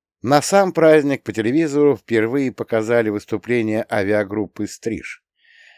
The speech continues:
Это помимо стандартных концертов, патриотических фильмов,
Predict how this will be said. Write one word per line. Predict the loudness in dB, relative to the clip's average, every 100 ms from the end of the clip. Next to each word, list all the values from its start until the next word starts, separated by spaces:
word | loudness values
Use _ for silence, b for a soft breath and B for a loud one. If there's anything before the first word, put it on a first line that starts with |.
| b
Это | 2 4
помимо | 2 2 2 -2
стандартных | 0 2 2 2 -2 -4 -10
концертов, | -6 -4 0 2 2 0 -4
патриотических | -4 -2 0 0 -4 -8 -10 -12 -14
фильмов, | -8 -6 -4 -6 -8